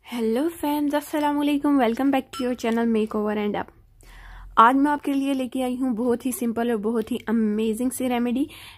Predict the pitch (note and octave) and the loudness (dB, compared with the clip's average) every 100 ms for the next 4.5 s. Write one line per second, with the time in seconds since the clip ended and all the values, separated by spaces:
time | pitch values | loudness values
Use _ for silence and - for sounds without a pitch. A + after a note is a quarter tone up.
0 | - B3 C4+ C4+ C4 C4 C#4 C4+ B3 A#3 | -8 -2 2 2 2 2 0 2 2 2
1 | B3+ A#3+ A#3+ A3+ A3+ A3+ A3+ A3 - B3 | 2 2 2 2 4 4 2 0 -2 2
2 | B3 A3 B3 A3+ A#3 A3+ G3 F#3+ G#3 A3 | 4 4 2 2 2 0 0 -2 2 2
3 | A3 A3 G#3+ G#3+ A3+ G#3+ A#3 A3 A3 G#3 | 2 0 0 0 0 0 0 2 0 -2
4 | A3+ G#3+ A3 A3+ | 0 2 2 2